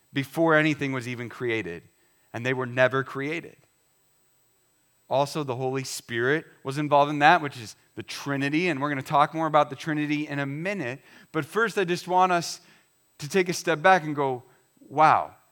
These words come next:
Jesus is eternal." And you're like, "Yeah, I know that." No, no, think about it. This is, this is one of the most mind-blowing thoughts of Jesus. He had no beginning, and he will have no end. Think about it.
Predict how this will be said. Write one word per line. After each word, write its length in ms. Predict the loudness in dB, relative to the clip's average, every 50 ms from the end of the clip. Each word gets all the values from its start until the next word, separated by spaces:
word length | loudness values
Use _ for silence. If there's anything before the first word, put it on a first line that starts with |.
| _ _ -18
Jesus 920 | -16 -14 -12 -10 -8 -6 -6 -8 -8 -10 -14 -14 -16 -16 -18 -18 -18 -20 _
is 160 | -18 -16 -14 -14
eternal." 480 | -16 -16 -18 -14 -12 -10 -10 -12 -14 _ _ _ _ _ _ _ _ _ _ _ _ _ _ _ _ _ _ _ _ _ _ _ _
And 80 | -12
you're 80 | -10 -10
like, 160 | -10 -10 -10
"Yeah, 160 | -10 -8 -8
I 60 | -8 -8
know 200 | -10 -12 -12 -12
that." 300 | -14 -16 -18 -18 _ _ _ _ _ _ _ _ _ _ _ _ _ _ _ _ _
No, 240 | -8 -8 -8 -8 -10 _ -12
no, 100 | -12 -10
think 220 | -6 -6 -6 -6
about 200 | -4 -6 -6 -8
it. 60 | -8
This 140 | -10 -8 -8
is, 140 | -8 -10 -8
this 160 | -8 -8 -6
is 60 | -4
one 120 | -2 -2 0
of 80 | 0
the 40 | -2
most 200 | -4 -4 -6 -8
mind-blowing 880 | -10 -10 -6 -2 0 2 2 2 2 0 -2 -2 -2 -2 -2 -2 -4 -4
thoughts 300 | -2 0 0 -2 -2 -6
of 200 | -14 -18 -18 -16
Jesus. 640 | -12 -8 -6 -6 -6 -6 -8 -14 -16 -16 -20 -20 _ _ -20 _
He 180 | -6 -2 -2 -2
had 320 | 0 2 4 4 4 4
no 120 | 2 -2 -2
beginning, 640 | -2 -4 -6 -4 -2 -2 -2 -2 -2 -4 -6 -8
and 180 | -8 -8 -8 -8
he 160 | -8 -8 -8
will 180 | -6 -6 -4 0
have 200 | 2 2 2 2
no 240 | 0 -2 -2 -2
end. 320 | 0 0 -2 -2 -4 -6 -14 _ _ _ _ _ _ _ _ _ _ _ _ _ _ _ -8
Think 160 | -6 -2 2
about 160 | 6 6 6
it. 100 | 6 4